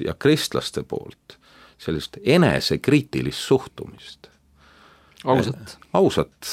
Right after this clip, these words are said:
Speaker 1: et
Speaker 2: Täpselt.
Speaker 1: ma vaatan ka ise peeglisse pastorina ja ütlen, et, äh, ma, mu elus on kohti, need ei ole mitte sellised,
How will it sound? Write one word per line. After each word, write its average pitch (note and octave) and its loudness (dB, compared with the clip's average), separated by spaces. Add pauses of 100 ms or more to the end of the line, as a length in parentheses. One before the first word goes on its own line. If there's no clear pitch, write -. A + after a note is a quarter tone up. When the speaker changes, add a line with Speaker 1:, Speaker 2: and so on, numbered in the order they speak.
(140)
Speaker 1:
et A#2+ -6
Speaker 2:
Täpselt. - -4
Speaker 1:
ma A2 2
vaatan B2+ 4
ka B2+ 6
ise C#3+ 4
peeglisse E2+ 4
pastorina D2 0
ja D#2+ 6
ütlen, E2 0
et, - -6
äh, D#2+ 4 (520)
ma, F2 2 (800)
mu G2+ 4
elus D3 4
on F#2 2 (480)
kohti, C3 0
need B2+ 4
ei B2 8
ole B2 6
mitte A#2+ 4
sellised, A#2 2